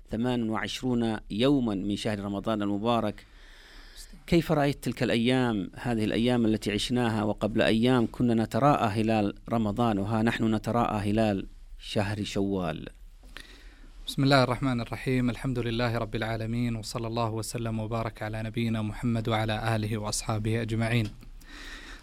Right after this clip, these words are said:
Speaker 2: أما بعد، آه، أخي الشيخ خالد والإخوة الكرام، السلام عليكم ورحمة الله وبركاته.
Speaker 1: عليكم السلام.
Speaker 2: سبحان الله، وأنا قادم في الطريق كنت أتأمل، آه، سرعة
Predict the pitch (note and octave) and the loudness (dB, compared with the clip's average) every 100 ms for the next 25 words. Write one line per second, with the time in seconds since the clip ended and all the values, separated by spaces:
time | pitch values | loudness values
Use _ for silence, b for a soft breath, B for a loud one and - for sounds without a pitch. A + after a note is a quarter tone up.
0 | - C3 C3+ C3+ C3 A#2 A#2+ A#2 A2+ A2+ | 4 8 10 10 6 4 2 2 2 0
1 | C#3 C3+ - - B2 - B2 A#2+ A2+ A#2+ | -2 -4 -2 2 2 4 6 8 6 2
2 | A#2 B2+ A#2+ A2 - A#2 A#2 A2 - A#2+ | 2 2 2 2 2 2 4 2 0 2
3 | A2+ A2+ A2+ A#2+ A2+ G#2+ - A2+ G#2+ A2 | 2 0 -2 -4 -4 -6 -8 -4 -2 -2
4 | G#2+ - G#2+ - F#2 - G2+ - E3+ G2+ | -2 -2 -4 -4 -8 -6 -4 -2 2 2
5 | D#2+ B B B B - - C3 D3 C#3+ | 0 B B B B -10 -8 4 6 8
6 | C#3 D3 C3 B2+ B2 B2 B2+ C3 B2+ D3 | 8 8 8 4 4 4 4 2 4 6
7 | C#3+ B2+ A2+ - C#3+ D3 - D3 C#3+ C#3+ | 6 6 -2 0 2 2 2 0 2 2
8 | C3+ D3 C3 A#2+ A#2 A#2 A2+ A#2+ - - | 4 6 6 4 2 2 0 -4 -8 -12
9 | - - - F3+ D3+ D3 | -14 -10 2 4 6 4